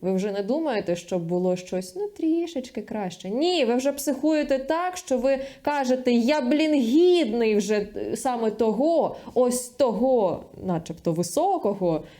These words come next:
яке високе у тому вашому розумінні, що саме високе. Тому що ви ж розумієте, що ніколи не буде такого моменту, що все, я досяг найвеличнішої вершини. Все одно ви будете хотіти щось ще, і це круто, і це, ну, розвиток, це,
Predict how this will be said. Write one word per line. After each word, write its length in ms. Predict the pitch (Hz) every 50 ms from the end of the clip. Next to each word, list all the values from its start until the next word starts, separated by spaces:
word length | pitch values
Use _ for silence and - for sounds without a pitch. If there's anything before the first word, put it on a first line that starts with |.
| - - -
яке 300 | 170 175 175 175 185 165
високе 580 | 156 175 170 - 175 160 165 156 147 143 139
у 380 | 127 - - - - - 160 160
тому 220 | 160 151 143 139
вашому 340 | 139 131 131 - 151 139 143
розумінні, 400 | 151 156 156 156 147 135 135 147
що 180 | - - 175 165
саме 220 | - 151 143 143
високе. 360 | 147 165 160 - - - - - _ _ _ _ _ _ _ _ _ _ _ - - - 262
Тому 140 | 233 226 202
що 140 | 196 - 190
ви 80 | 185
ж 80 | 180 180
розумієте, 400 | 190 185 196 220 214 180 - 165
що 280 | 165 - - 180 170 170 - - - - 233 202
ніколи 360 | 214 208 - 185 160 160 160
не 80 | 160
буде 220 | 160 160 165 151 143
такого 280 | 170 165 175 160 165
моменту, 360 | 165 170 185 226 247 240 196 185
що 180 | - - 175
все, 280 | 170 170 - 214 185 175
я 140 | 190 214 196
досяг 440 | 185 185 185 - - 165 170 175
найвеличнішої 1000 | 180 214 277 311 285 247 220 240 247 240 233 233 233 226 226 214 - 214 202 196
вершини. 400 | 180 190 185 185 - 190 175 165
Все 180 | 165 165 - 185
одно 180 | 180 175 202 208
ви 100 | 202 180
будете 300 | 165 175 165 165 170 160
хотіти 440 | - 165 160 - 196 190 - 165
щось 320 | 160 - - 170 165 165 -
ще, 320 | - - - - 220 233 226
і 80 | 202 202
це 180 | - - 214
круто, 520 | 208 214 214 240 277 262 240 - 170 147 - -
і 100 | - 165
це, 400 | 165 - - 185 175 165 151 147 156
ну, 140 | 156 139
розвиток, 500 | 156 180 196 180 165 147 147 - - -
це, 300 | - - 160 151 147 147